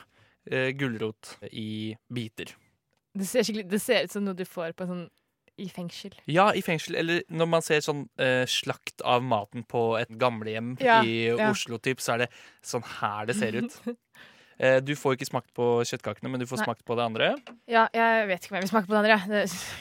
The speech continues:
Speaker 2: er
Speaker 1: <laughs>
Speaker 2: kjempe, åh, jeg hater sånn kokte grønnsaker som er sånn ekkelt kokte. Ja, det er ikke noe smak i de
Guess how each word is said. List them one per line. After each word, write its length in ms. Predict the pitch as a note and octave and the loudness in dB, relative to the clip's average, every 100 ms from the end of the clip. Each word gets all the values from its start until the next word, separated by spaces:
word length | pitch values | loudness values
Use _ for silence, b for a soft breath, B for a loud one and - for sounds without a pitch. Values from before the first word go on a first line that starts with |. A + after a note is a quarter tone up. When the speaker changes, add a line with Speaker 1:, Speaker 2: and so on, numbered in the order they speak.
| C3 - | -12 -10
Speaker 2:
er 200 | - - | -8 -6
Speaker 1:
<laughs> 40 | |
Speaker 2:
kjempe, 280 | A3 - F3 F3 - - - - - - _ G#3 | -6 -6 -8 -8 -12 -16 -18 -18 -18 -20 _ -10
åh, 80 | F3+ | -8
jeg 80 | G3+ | -8
hater 320 | - F#3+ - F#3+ | 0 0 0 -6
sånn 100 | F#3+ | -6
kokte 260 | F#3+ - F#3+ | -8 -8 -8
grønnsaker 340 | F3 F#3 F3+ | -8 -10 -10
som 80 | F3+ | -10
er 40 | E3+ | -10
sånn 80 | F3+ _ F3 | -12 _ -14
ekkelt 400 | - - F#3 - | -12 -12 -12 -12
kokte. 320 | G3 - A3+ - _ _ _ _ _ - _ | -14 -12 -14 -14 _ _ _ _ _ -20 _
Ja, 80 | - | -16
det 400 | _ _ - G3+ | _ _ -4 -2
er 60 | |
ikke 80 | G#3+ | -2
noe 60 | A3 | -4
smak 240 | G#3 - | -6 -12
i 60 | G3 | -10
de 80 | F#3 | -8